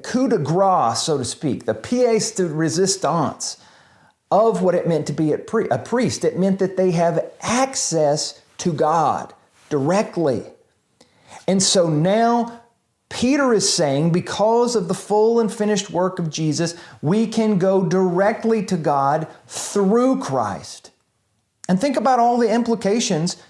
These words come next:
that that would have had for them and for us, these people, fearing for their lives. They don't have to call a friend to pray for them. They don't have to send a message. They can pray directly themselves. The same is true for us today. And think about how much struggle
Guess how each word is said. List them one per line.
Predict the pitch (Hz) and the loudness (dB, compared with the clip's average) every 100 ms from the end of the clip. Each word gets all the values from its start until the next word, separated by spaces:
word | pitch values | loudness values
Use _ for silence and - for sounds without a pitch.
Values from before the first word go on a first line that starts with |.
| _ | _
that | 151 | -2
that | 220 220 | 0 2
would | 196 | 0
have | 185 | 2
had | 190 185 170 | 2 2 0
for | 143 | -2
them | 165 226 254 254 | 0 2 2 0
and | 190 233 233 | 0 0 0
for | - - | -2 0
us, | 254 - | 2 0
these | 190 202 | -2 -2
people, | - 226 262 110 | -2 -2 -2 -6
fearing | - 208 226 226 | -4 0 2 0
for | 220 214 | 0 0
their | 202 202 | 0 2
lives. | 185 196 233 254 254 - - - _ | 2 2 2 0 -4 -12 -20 -20 _
They | 214 | 0
don't | 240 | 2
have | 220 226 233 | 2 0 -2
to | |
call | - - 254 220 | -2 2 2 2
a | |
friend | 190 220 269 277 202 | 0 0 2 2 0
to | - | -2
pray | - 165 160 | -4 -2 0
for | 160 117 | -2 -4
them. | 147 202 233 240 - | 0 2 0 -2 -4
They | 202 | 0
don't | 233 202 | 2 2
have | 226 226 | 2 0
to | |
send | 185 233 233 | 0 0 2
a | 196 | 2
message. | 214 262 269 170 | 2 2 0 0
They | 202 254 | 0 0
can | 269 254 | 0 -2
pray | - 190 214 233 - - | 0 0 2 -2 -8 -8
directly | - 202 269 277 226 247 | -2 2 0 0 0 2
themselves. | 233 254 240 254 294 269 - - - _ _ _ _ - | 2 0 0 0 0 -4 -8 -16 -20 _ _ _ _ -4
The | 226 | 0
same | 254 262 247 | 2 2 2
is | 170 | 0
true | - 190 180 | -2 -2 -2
for | - 139 | -4 -4
us | 123 127 | -2 -2
today. | - 123 104 | -6 -4 -2
And | 95 104 | -2 -2
think | 233 233 | -2 0
about | 196 185 - | 0 0 0
how | - | -2
much | 185 156 - | 0 0 -2
struggle | - - 147 185 185 175 175 | -8 -6 -4 -2 0 -2 -4